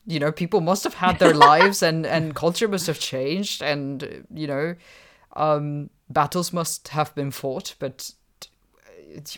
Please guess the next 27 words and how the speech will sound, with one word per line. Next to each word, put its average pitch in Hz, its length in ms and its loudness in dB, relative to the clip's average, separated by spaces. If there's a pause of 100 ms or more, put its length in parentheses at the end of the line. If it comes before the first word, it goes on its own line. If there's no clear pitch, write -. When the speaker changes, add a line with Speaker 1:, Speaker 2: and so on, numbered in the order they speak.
(120)
Speaker 1:
we 131 180 -14
can't - 380 -8
really 135 360 -8 (160)
know. 160 160 2
Speaker 2:
Yeah. 151 200 2 (540)
Speaker 1:
And 180 100 -2
of 180 100 -6
course, 214 180 -4
I 190 80 2
think 220 220 -2
it's 220 180 -6
really 214 240 -2
interesting 185 420 -6
that 160 240 -6
now, 147 640 -4 (360)
um, 139 560 -6 (920)
religion 190 1000 -2
comes 170 400 -4
to 185 120 -6
be, 165 220 -4
or 151 140 -2
this 156 180 -2
particular 190 480 -2
religion 135 460 -10
comes 156 300 -4
to 165 80 -6
be 151 420 -2